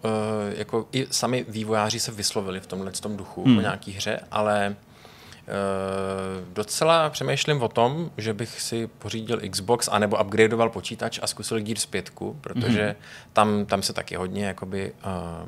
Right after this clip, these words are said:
Speaker 1: eh, chlubí zní pejorativně, ale opravdu jakoby po, po právu nebo po zásluze jako chlubí, jo, že, že tam má taky, mají spoustu, spoustu funkcí přístupnosti.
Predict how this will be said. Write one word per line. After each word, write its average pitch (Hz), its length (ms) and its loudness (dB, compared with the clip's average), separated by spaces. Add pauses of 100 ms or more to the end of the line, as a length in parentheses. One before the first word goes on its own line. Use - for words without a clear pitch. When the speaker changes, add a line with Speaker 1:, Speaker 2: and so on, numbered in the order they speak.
(760)
Speaker 1:
eh, 95 60 -12
chlubí 98 380 -6
zní 110 180 0
pejorativně, 95 600 -2
ale 92 140 -2
opravdu 117 380 2
jakoby 98 260 2
po, - 140 -10
po - 160 -4
právu 151 380 6
nebo 90 180 0
po 101 120 -2
zásluze 101 460 0
jako 85 200 -2
chlubí, 87 340 -6
jo, 82 160 -4
že, 95 200 -2
že 92 240 0
tam 95 240 -2
má 95 180 2
taky, 90 320 -8
mají 92 220 -2
spoustu, 90 640 -10
spoustu 90 920 -10 (680)
funkcí 98 400 -4
přístupnosti. 107 840 -4